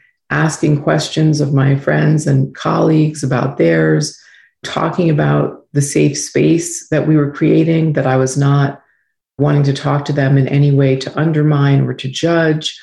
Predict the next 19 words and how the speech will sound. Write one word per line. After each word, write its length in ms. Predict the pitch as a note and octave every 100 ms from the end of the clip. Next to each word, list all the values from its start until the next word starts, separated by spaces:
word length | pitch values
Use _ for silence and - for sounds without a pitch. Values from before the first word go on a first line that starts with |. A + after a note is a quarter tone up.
| - _ -
but 120 | C#3+
really 340 | D3 D#3+ D#3+
just 480 | D3+ D3 C#3+ C#3+ -
to 80 | -
share 680 | - - A#3+ F#3+ G#2 - -
so 200 | - D#3
that 120 | D3+
we 160 | - D3+
could 200 | D3+ C#3+
feel 180 | D#3+ D3+
more 220 | D3 C#3+
supported 760 | - C#3+ G3 A3 G3 B2 A2+
in 220 | - C#3+
this 200 | C#3+ C#3+
space 440 | - D3 C#3 C#3+ -
that 160 | C#3
is 120 | C#3 -
so 200 | D3 -
often 600 | C#3 C#3 - B2+ C3